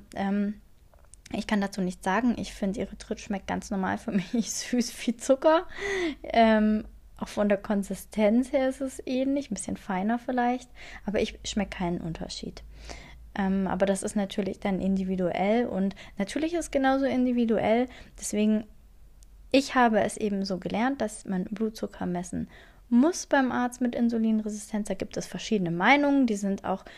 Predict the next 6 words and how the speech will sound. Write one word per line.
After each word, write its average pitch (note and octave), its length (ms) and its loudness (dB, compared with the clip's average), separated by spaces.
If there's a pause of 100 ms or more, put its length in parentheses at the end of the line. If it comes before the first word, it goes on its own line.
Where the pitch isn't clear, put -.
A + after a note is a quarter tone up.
(160)
finde G#3 380 2
ich, - 220 -10
alle, G3 640 2
ähm, E3+ 480 -4 (840)
ja, F#3+ 180 0
soweit, F3 600 -4